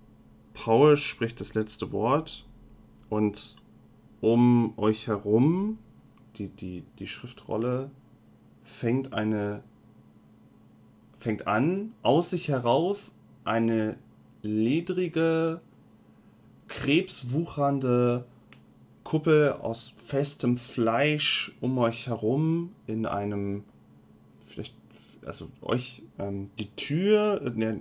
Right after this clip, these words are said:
wie soll ich das erklären? Vor euch ab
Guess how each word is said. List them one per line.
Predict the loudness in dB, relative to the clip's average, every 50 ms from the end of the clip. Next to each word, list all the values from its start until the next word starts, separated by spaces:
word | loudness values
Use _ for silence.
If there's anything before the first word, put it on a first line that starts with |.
| -8 -12 -12
wie | -8
soll | -6 -6 -6
ich |
das | -6 -8 -10 -10
erklären? | -10 -10 -8 -4 -2 -2 -2 -2 -4 -10 -18 -20 -20 -20 -20 -20 -20 _ -20 _ -20 -20
Vor | -20 -18 -14 -14 -6 0 4 4 4 4 4 2
euch | 2 2 2 0 0 -2 -6 -14 -16 -18 -20 -20 -20 -20 -20 -20 -20 _ _ -6
ab | -4 -4 -6